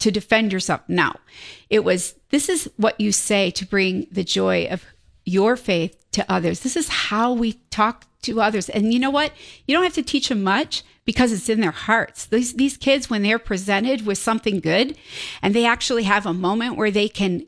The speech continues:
give that, freely give that without anyone telling them how to do it or what to do,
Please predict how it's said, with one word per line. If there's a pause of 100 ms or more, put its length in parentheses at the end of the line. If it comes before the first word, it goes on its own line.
give
that,
freely
give
that
without (160)
anyone
telling
them
how
to
do
it
or
what
to
do,